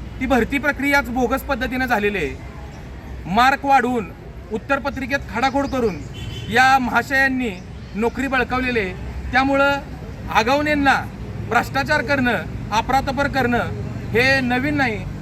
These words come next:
असे असताना अशा आशयाच्या तक्रारी सिव्हिल सर्जन यांच्याकडे दिल्या असून त्यांनी आज तागायत या आगवणेवर कोणत्याच पद्धतीची कारवाई केलेली नाही. आगवणे जाहीरपणे बाहेर सांगतो की, "मी दहा टक्के रक्कम जी घेतो,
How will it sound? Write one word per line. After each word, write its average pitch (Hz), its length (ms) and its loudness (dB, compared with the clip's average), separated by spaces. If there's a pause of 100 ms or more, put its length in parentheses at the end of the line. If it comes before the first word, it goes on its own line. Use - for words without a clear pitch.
(180)
असे 220 220 2
असताना 262 480 2 (300)
अशा 214 240 2
आशयाच्या 269 400 2
तक्रारी 254 540 -2 (240)
सिव्हिल 247 220 0
सर्जन 269 320 0
यांच्याकडे 262 360 0
दिल्या 254 280 4
असून 233 280 -2 (440)
त्यांनी 277 440 0 (580)
आज 233 280 2
तागायत 262 340 2 (1400)
या 226 140 6
आगवणेवर 262 480 2
कोणत्याच 269 360 -2
पद्धतीची 262 440 -6
कारवाई 254 380 0
केलेली 247 280 -4
नाही. 214 200 -2 (560)
आगवणे 262 360 4
जाहीरपणे 285 440 2
बाहेर 277 240 4
सांगतो 233 540 -2 (920)
की, 247 80 -2
"मी 277 200 2
दहा 226 200 4
टक्के 294 320 -2
रक्कम 277 280 0
जी 277 100 -4
घेतो, 220 500 -2